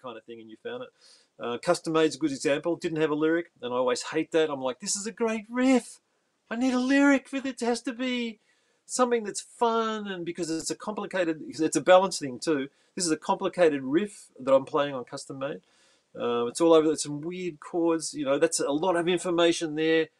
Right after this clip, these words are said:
Gotta be a simple lyric. Well, that's even harder. Come up with a simple lyric that's good. And I was in the shower and I just was going, "It's gotta be phrased such and such." You can kinda hear it in your head. It's,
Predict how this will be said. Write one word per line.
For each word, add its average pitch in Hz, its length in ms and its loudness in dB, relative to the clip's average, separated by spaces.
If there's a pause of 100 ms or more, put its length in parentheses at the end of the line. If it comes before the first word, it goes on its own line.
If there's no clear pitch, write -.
(240)
Gotta 156 180 4
be 139 140 -8
a 127 60 -8
simple 139 420 -10
lyric. 110 340 -6
Well, 135 120 -4
that's - 120 -6
even 117 200 -6
harder. 117 380 -4 (280)
Come 165 180 -2
up 135 100 -2
with 127 120 -6
a 123 60 -6
simple 160 420 -4
lyric 120 320 -4
that's 113 240 -8
good. 110 380 -4 (680)
And 135 380 2
I 147 80 4
was 147 140 2
in 170 80 2
the 165 40 4
shower 190 520 0
and 123 120 -2
I 123 180 0
just 120 300 -10
was 120 160 -10
going, 117 360 2 (580)
"It's - 100 -6
gotta 156 200 6
be 131 240 -2 (440)
phrased 135 540 0
such - 320 0
and 156 100 -8
such." 165 300 0
You 240 80 -6
can 233 140 -4
kinda 123 300 -4
hear 113 280 -2
it 113 80 -2
in 110 100 -10
your 107 140 -14
head. 113 340 -6
It's, - 240 -10